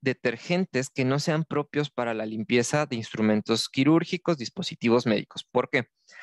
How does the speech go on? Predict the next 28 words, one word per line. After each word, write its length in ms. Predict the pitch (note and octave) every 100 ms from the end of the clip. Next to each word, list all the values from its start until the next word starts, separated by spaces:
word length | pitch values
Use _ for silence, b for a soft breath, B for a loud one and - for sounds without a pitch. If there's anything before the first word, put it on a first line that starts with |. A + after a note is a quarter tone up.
| B B B
Si 160 | - E3
nosotros 500 | F3 G3 A3 C4 -
usamos 520 | D3 E3+ C3+ A2+ -
un 140 | E3 F3+
jabón 480 | F3+ D#3 D#3 D#3+ - _ _ -
que 80 |
está 280 | A#2+ - C#3
hecho 240 | C#3+ - A#2+
a 40 |
base 320 | G#2+ A2 -
de 60 | B2+
un 60 |
aceite, 480 | C#3 D3 E3+ E3 -
una 200 | A2 A#2
bra-, 180 | A#2+ C3
una 240 | C#3 C#3+ D#3+
grasa, 460 | F3 E3+ - C3+ - B B B B -
¿qué 160 | E3+
va 80 | D#3
a 80 | D3+
pasar 300 | E3 D#3+ D3
con 160 | E3+
el 80 | E3+
instrumental 580 | C3 - A2 G#2 G#2 C3+
cuando 240 | - D#3
nosotros 480 | A#2 G#2+ - B2+ C3+
lo 300 | C3+ C#3 D#3
enjuaguemos? 800 | - A#2+ - A2+ A2+ - - -